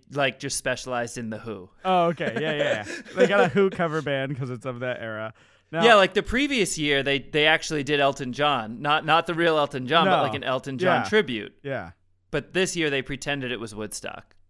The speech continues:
Speaker 2: Okay. Yeah, it still feels dangerous in terms of lawn care. I know golf <laughs> courses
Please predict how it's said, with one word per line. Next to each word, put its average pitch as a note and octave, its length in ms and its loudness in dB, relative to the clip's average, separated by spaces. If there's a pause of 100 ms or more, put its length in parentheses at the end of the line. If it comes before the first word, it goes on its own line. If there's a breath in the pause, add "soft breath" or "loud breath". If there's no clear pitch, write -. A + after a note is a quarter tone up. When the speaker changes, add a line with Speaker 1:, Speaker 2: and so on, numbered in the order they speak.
(280)
Speaker 2:
Okay. D3+ 440 -6 (340)
Yeah, D3+ 320 -2
it E3 160 -4
still C4+ 240 -2
feels A#3 440 -4
dangerous F#3+ 580 -2
in D#3 120 -10
terms F3 280 -2
of C#3+ 160 -6
lawn G3 360 0
care. A#2 460 -6
I C#3+ 80 -6
know E3+ 240 -2 (140)
golf F3 260 6
<laughs> - 100 4
courses G#3+ 540 4